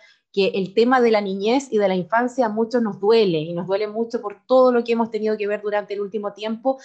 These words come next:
así que sin duda iniciativas como la que ustedes están impulsando se valoran mucho. Cuéntanos, Ainara, cómo surge esta campaña ciudadana y también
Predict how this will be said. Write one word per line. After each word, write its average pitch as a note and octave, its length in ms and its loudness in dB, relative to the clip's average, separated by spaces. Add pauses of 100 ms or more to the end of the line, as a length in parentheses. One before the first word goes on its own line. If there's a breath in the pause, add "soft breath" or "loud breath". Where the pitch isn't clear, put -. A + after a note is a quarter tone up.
(160 loud breath)
así F#3+ 180 -8
que G#3+ 140 0
sin A3 200 -4
duda A#3+ 240 0
iniciativas A3 560 -4
como G#3+ 240 -6
la G3+ 120 -2
que G#3 80 -8
ustedes C#4+ 500 -4
están B3+ 240 -6
impulsando A#3+ 500 -2
se A#3+ 140 -8
valoran A3 400 -4
mucho. F3 380 -12 (340 soft breath)
Cuéntanos, D#4+ 420 -4
Ainara, C#4+ 400 -2
cómo D#4+ 280 -8
surge E4+ 440 -6
esta A#3 200 -6
campaña A3 420 -6
ciudadana A3+ 680 -2
y D4 160 -8
también C#4 520 -4